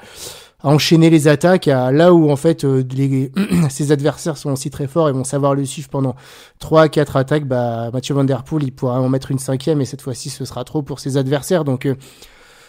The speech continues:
en fait, euh, ouais, cette course, euh,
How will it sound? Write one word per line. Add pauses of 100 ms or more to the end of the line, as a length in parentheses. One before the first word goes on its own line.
(280)
en
fait,
euh,
ouais,
cette
course,
euh,